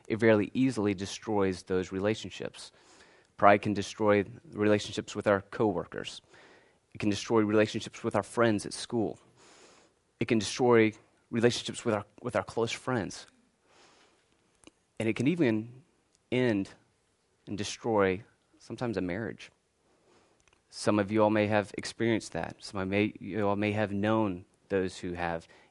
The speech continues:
experienced that. Pride is a nasty issue that leads to other nasty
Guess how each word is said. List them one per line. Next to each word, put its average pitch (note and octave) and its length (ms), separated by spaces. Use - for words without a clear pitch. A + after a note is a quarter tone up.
experienced - 360
that. - 160
Pride C#3+ 260
is C#3+ 80
a A2 80
nasty G2 600
issue F#2+ 420
that D2+ 180
leads B2+ 240
to A2 100
other G2+ 520
nasty F#2 680